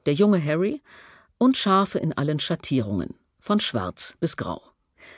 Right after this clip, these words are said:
Bei Bedarf wird der Kreis der handelnden Personen um Geschwister des Thronfolgers erweitert, um Enkel, Enkelinnen, Neffen und Nichten, die sich dem Volk vorsichtig nähern oder für den Staat repräsentative Aufgaben übernehmen.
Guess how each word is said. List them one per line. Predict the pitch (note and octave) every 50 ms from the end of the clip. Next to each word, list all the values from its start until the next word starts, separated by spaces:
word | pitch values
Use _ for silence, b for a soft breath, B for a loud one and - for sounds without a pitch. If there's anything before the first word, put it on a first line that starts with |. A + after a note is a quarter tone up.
| B B B B _ _
Bei | - F#3+ G3
Bedarf | F3+ A#3+ F#3 - G3+ G3+ A3 B3+ B3+ - -
wird | C4 B3+ -
der | B3 A#3
Kreis | - - - G3 A3 B3 A#3+ -
der | - F#3 E3 D#3+
handelnden | F3 F#3+ A3 A3+ A#3 G#3+ G3 F#3 F3+ E3+
Personen | - E3 D#3+ D3+ - F3 F3 G3 A3+ A3+ A3 G#3+
um | - F#3 E3+ D3+
Geschwister | - E3 - - - A3 B3+ - - - E3+ D#3 C#3+
des | C#3 C#3 - -
Thronfolgers | - - F3+ G3+ G#3 F#3 - E3+ D3+ D3+ D3+ C#3+ -
erweitert, | - - C#3+ C3+ C#3+ C#3 C#3 C3 - - - - _ - - - -
um | E3 D3+
Enkel, | - - B3 B3+ C4 C4 - - A#3 A3+ A3 -
Enkelinnen, | - E3+ G3 A3 G#3+ - F#3+ F#3 F#3+ F3+ F3+ F3 F3 E3+
Neffen | D#3+ E3 E3+ - - F3+ E3
und | C3+ G3 - -
Nichten, | G3+ A3 A3 - - - G3+ F3+ D3+ B B B B B B B B B B _
die | - A#3+ A#3+
sich | G#3+ A3 A3 - -
dem | - G3 F#3 F#3
Volk | - - G#3 A3+ B3 B3+ -
vorsichtig | - - - G3+ G#3+ A#3 G#3+ G3 F#3+ - - - D#3 -
nähern | - D3+ D#3 E3 E3+ F3 F#3+ A3 B3 C4 D4 C#4+ C#4+ -
oder | - G3+ A3 A#3+ A#3+ A#3 A3+
für | A3 - - F3
den | - D#3+ D#3+
Staat | E3 - - - E3+ F3 F3+ - -
repräsentative | - C#3+ - - D#3 C#3+ - D3 C#3 - D3+ C#3+ - - E3 C#3+ - - -
Aufgaben | - C#3+ - - - G#2+ G#2+ A2 G#2
übernehmen. | - - - G#2 G2 F#2 - A#1 G#1+ - -